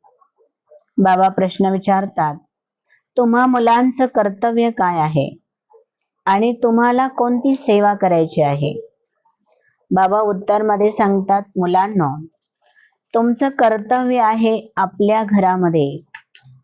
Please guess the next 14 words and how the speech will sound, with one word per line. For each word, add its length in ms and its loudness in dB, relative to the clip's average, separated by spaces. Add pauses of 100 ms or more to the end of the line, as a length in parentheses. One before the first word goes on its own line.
(140)
जे 200 2
काही 240 -2
नाते 420 0
संबंधी 640 2
आहे, 440 0 (640)
त्यांना 400 0
सर्वांना 720 0 (720)
लक्ष्मी 640 0
नारायण 460 2
बनण्याचं 560 0
लक्ष्य 500 -2 (840)
साध्य 760 0
करून 360 0
देणं. 340 0